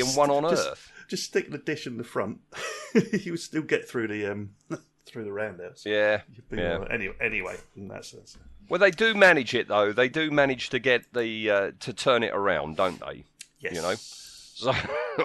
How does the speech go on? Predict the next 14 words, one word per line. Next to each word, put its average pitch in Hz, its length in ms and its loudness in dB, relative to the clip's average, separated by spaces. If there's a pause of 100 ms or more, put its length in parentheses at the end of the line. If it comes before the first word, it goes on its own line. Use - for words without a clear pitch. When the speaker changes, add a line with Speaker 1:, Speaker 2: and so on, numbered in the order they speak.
Speaker 1:
excuse - 160 -10
Speaker 2:
Yes, 98 160 4
Speaker 1:
me. 95 100 -6
Speaker 2:
by, 117 200 2 (380)
by - 460 4 (680)
<coughs> 95 120 0 (480)
I, 139 200 4
I 127 80 6
can 147 160 -4
increase 190 320 -4
it 131 80 -6
by 123 140 0
point - 300 -6
five, 117 440 -6